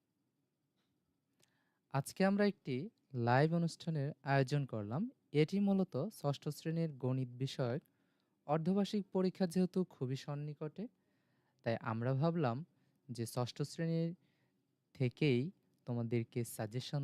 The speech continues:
দেওয়া শুরু করি। তারই ধারাবাহিকতায় এখন আমরা সাজেশন ক্লাস নিয়ে হাজির হয়েছি। অডিও ঠিকঠাক শোনা যাচ্ছে কিনা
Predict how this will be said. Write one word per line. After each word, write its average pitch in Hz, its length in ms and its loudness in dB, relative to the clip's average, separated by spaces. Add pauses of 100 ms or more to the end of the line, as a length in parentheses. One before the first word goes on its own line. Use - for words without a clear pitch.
দেওয়া 113 200 0
শুরু 110 300 -8
করি। 107 280 -10 (680)
তারই 104 220 -2
ধারাবাহিকতায় 160 800 2 (680)
এখন 123 320 -2
আমরা 120 260 0 (360)
সাজেশন 135 520 -2
ক্লাস 151 240 0 (100)
নিয়ে 160 140 -4 (360)
হাজির 117 280 2
হয়েছি। 104 360 -4 (3000)
অডিও 156 360 8
ঠিকঠাক 185 500 4
শোনা 139 220 -2
যাচ্ছে 147 340 -2
কিনা 160 300 2